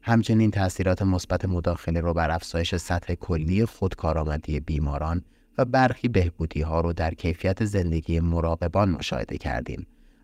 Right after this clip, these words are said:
اما این تأثیرات کمتر بودند و برای بیشتر پیامدهای ثانویه در حد ناچیزی گزارش شدند.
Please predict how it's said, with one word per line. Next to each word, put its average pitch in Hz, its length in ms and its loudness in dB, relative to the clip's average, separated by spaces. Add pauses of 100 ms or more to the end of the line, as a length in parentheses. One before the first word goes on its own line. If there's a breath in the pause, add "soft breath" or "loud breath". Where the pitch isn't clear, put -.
اما 90 500 2
این 82 120 0
تأثیرات 78 540 -2
کمتر 85 400 0
بودند 90 540 -2 (280 soft breath)
و 127 100 2
برای 113 460 4
بیشتر 90 580 -2 (100)
پیامدهای 78 680 -2
ثانویه 78 760 -2 (340 soft breath)
در 143 180 4
حد 123 540 -2
ناچیزی 92 960 2
گزارش - 500 -4
شدند. - 380 -8